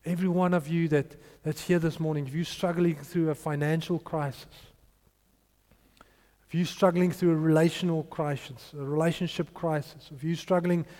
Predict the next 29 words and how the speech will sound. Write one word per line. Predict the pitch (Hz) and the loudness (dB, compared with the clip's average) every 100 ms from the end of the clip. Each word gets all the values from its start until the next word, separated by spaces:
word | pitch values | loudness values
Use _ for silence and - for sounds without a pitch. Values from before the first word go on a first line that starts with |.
| - - | -20 -12
through | 170 165 | 0 0
a | |
crisis | 165 180 170 - 160 | 2 2 2 0 -2
at | 160 156 | -2 0
your, | 151 147 - - | -2 -2 -8 -10
at | 139 | -6
your, | 151 147 123 - - - _ _ _ - 127 | -4 -4 -6 -14 -20 -20 _ _ _ -16 -12
at | - | -6
your | 139 | -4
business | 117 165 151 143 - | 2 2 2 -4 -4
that | 143 | -6
you're | 170 143 | -6 -4
owning | 156 151 139 | -2 -2 -4
or | 127 | -6
running, | 135 135 117 120 _ _ _ _ _ _ _ _ _ _ _ _ | -6 -6 -10 -14 _ _ _ _ _ _ _ _ _ _ _ _
I | 151 | -8
wanna | 180 | -6
pray | - 170 175 | -6 -4 -4
for | 160 165 | -2 -2
you | 156 | -2
this | 143 143 143 | -2 -4 -6
morning, | 131 123 - - _ | -8 -10 -14 -20 _
specifically | - - - 185 - 175 170 151 | -14 -10 -6 -6 -4 -6 -4 -2
that | 156 160 | -2 -2
three | - 160 151 | -10 -8 -6
people, | 143 - 135 - | -10 -12 -20 -20
three, | - 165 151 156 - _ _ _ _ _ _ _ _ _ | -6 -2 -2 -4 -20 _ _ _ _ _ _ _ _ _
three | - 170 165 | -8 -2 -2
situations | - - 147 139 127 - - | -2 -6 -4 -4 -4 -8 -20